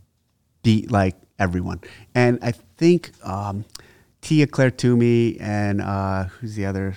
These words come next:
lady I'm thinking about? There's been events where they've taken, like, second or third overall. Like, one guy beat them.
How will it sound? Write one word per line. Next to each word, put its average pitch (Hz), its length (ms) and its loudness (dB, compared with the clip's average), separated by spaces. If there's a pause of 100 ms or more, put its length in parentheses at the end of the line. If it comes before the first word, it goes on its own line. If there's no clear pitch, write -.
lady 98 240 -2
I'm 92 100 -2
thinking 95 240 -6
about? 95 240 -4 (240)
There's 131 180 4
been 143 140 4
events 123 340 2
where 117 80 0
they've 110 200 2
taken, 117 320 0
like, 98 180 0
second 113 300 -2
or 110 80 2
third 110 300 2
overall. 104 480 2
Like, 101 200 0
one 113 220 0
guy 104 340 -2
beat 104 300 -6
them. 104 320 -4